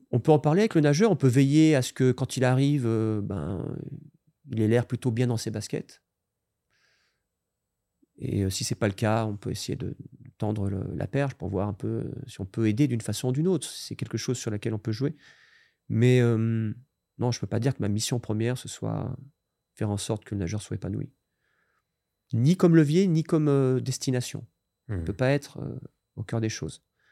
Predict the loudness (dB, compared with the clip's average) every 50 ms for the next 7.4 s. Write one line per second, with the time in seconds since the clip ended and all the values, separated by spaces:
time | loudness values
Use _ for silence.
0 | _ _ _ _ _ _ _ _ _ _ _ _ 0 2 4 6 6 8 8 8
1 | 6 6 6 4 4 2 2 2 2 0 0 -2 -2 -2 -2 -2 0 -2 -2 -2
2 | -2 -2 -2 -2 -2 0 0 2 2 0 -2 -6 _ _ _ _ _ _ _ _
3 | _ _ _ _ _ _ -4 -4 0 2 0 0 2 2 2 2 4 4 2 2
4 | 0 -2 -6 -10 _ _ _ _ _ _ _ _ _ _ _ _ _ _ -4 -4
5 | -2 -2 -2 -2 -4 -6 -6 -10 -12 -20 _ _ _ _ _ _ _ _ _ _
6 | -20 -12 -6 -4 -4 -2 0 0 0 2 2 0 0 0 0 0 0 0 0 0
7 | -2 0 0 0 0 0 -2